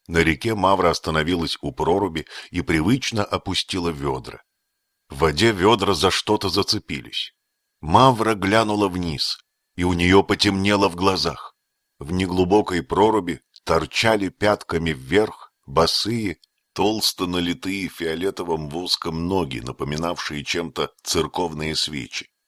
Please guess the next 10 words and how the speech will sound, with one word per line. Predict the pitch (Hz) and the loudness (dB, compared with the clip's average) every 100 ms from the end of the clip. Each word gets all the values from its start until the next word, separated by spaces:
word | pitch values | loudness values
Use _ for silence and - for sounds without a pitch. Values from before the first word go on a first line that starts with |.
| _ _ _ | _ _ _
Бросив | 78 87 120 113 95 69 | -2 2 4 4 0 -4
ведра, | 69 113 127 104 87 - _ _ | 4 6 6 2 -2 -4 _ _
Мавра | 69 78 110 101 98 107 | -4 4 4 4 2 4
с | - | 4
криком | - 104 135 131 117 113 | 2 0 2 2 -2 0
побежала | 104 107 98 110 110 | 0 2 4 4 2
назад. | 104 104 87 65 - - _ _ _ _ _ _ | 2 0 -2 -4 -10 -20 _ _ _ _ _ _
Когда | - 85 101 | -4 2 4
собрался | 98 98 98 104 90 87 | 4 4 8 8 6 2
народ, | 82 87 120 - | 4 4 4 -2